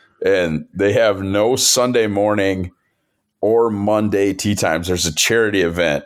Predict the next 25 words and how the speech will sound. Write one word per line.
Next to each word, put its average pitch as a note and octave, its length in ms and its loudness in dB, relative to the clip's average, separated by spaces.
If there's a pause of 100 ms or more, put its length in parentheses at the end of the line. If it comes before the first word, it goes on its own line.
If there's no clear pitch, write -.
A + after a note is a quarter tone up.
(140)
at E2 220 -2
T G#2+ 140 -2
P G2 140 -4
C - 160 0
Sawgrass F2 640 0
in E2+ 100 -6
Ponte F2 320 -4
Vedra, E2 240 -2
Florida. E2+ 480 -2 (520)
So, E2 720 0
um, D#2 460 0 (1200)
and G2 100 0
I F#2+ 80 0
can't D3+ 320 -4
<laughs> - 0 -
be G3+ 60 0
away F3 260 -2
from D3+ 200 -4
my C#3+ 140 0
family B2+ 420 0
any A2 180 2
longer A2 340 0
than E2 160 -4
that. D#2+ 280 -2
So, - 400 -2